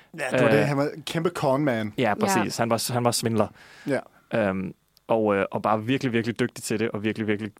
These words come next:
Speaker 2: god skuespiller.
Speaker 1: Mm.
Speaker 2: Altså, han endte med at, med virkelig bare at narre folk. Og det er jo lidt, altså, selvom han jo er, det er ulovligt, det han gør, man kan ikke lade være med at holde med ham.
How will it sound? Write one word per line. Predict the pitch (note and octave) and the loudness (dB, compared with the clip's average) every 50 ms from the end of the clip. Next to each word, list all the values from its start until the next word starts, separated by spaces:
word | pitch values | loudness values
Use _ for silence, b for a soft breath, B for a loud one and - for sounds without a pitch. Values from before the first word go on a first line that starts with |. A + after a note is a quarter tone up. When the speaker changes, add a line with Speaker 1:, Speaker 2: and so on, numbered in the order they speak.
| _ - - | _ -10 -4
Speaker 2:
god | - B2 A2 - - - - | -2 -2 -2 -2 -6 -12 -12
skuespiller. | - - - B2 A#2 G#2+ G#2 G#2+ G2+ G2+ G2 | -8 -4 -2 -2 -2 -2 -2 -2 -2 -2 -2
Speaker 1:
Mm. | - - | -4 -4
Speaker 2:
Altså, | - G#2 G#2 - G2 | -6 -6 -4 -4 -4
han | G2 G2+ G#2+ G#2 G#2 | -4 -2 -2 -2 -2
endte | G#2+ G#2+ - - | -2 -4 -4 -4
med | A2 G2+ | -2 0
at, | G2 F#2+ G2 G2+ - - _ _ - | 0 0 0 -2 -6 -12 _ _ -10
med | A#2 G#2+ F2 | -8 -6 -6
virkelig | G2+ G#2 A2+ A#2+ - A#2+ A2+ - | -6 -4 -4 -4 -2 -2 -2 -2
bare | G2 G2+ G#2 - - | 0 0 0 -2 -2
at | G2+ | -2
narre | G2+ G2 F#2+ G2+ G#2+ G#2+ | -2 0 0 0 0 -2
folk. | - A2+ G2 F#2 F#2+ - - - | -2 -2 -2 -2 -2 -4 -6 -6
Og | G#2 G2 - - | -6 -4 -2 0
det | A#2+ A2+ | 2 2
er | A#2 | 4
jo | B2+ C3+ C#3 | 4 4 4
lidt, | A#2+ B2 A2 - - - | 2 0 -2 -2 -8 -8
altså, | G#2+ G2+ G2 | -6 -6 -4
selvom | B2 B2 A2+ A2+ A2+ | -2 -2 -2 -2 -2
han | G2+ G#2+ G2+ G2+ | -2 -2 -2 0
jo | G2 F2+ - | -2 -2 -2
er, | - - | -4 -6
det | - A#2 | -4 -2
er | G#2+ | 0
ulovligt, | G#2 G#2 A2 A#2+ A#2 A2+ A#2+ - - | 0 2 2 2 2 2 0 -2 -2
det | A#2 G#2+ | -4 -4
han | F#2+ G2 | -2 0
gør, | F#2+ G2 G2 | 0 0 2
man | G2+ G#2 G#2 | 2 0 -2
kan | - C3 | -4 -6
ikke | G#2+ - | -4 -2
lade | G#2 | -2
være | G2 G2+ | 0 0
med | F#2+ G2+ | -2 -2
at | G2+ - | -4 -4
holde | A2 G#2 G2+ | -4 -2 -2
med | G#2+ G#2 | -2 -2
ham. | G#2 A2 A2+ | -2 -4 -6